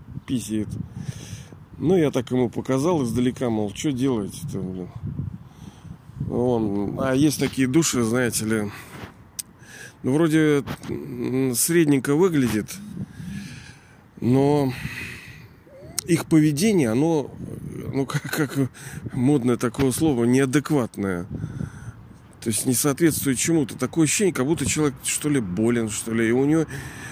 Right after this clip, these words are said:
э, беспричинная какая-то вот бешеность. Он,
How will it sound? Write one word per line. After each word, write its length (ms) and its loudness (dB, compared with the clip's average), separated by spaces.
э, 340 -6
беспричинная 880 4
какая-то 500 2
вот 180 4
бешеность. 680 4
Он, 160 6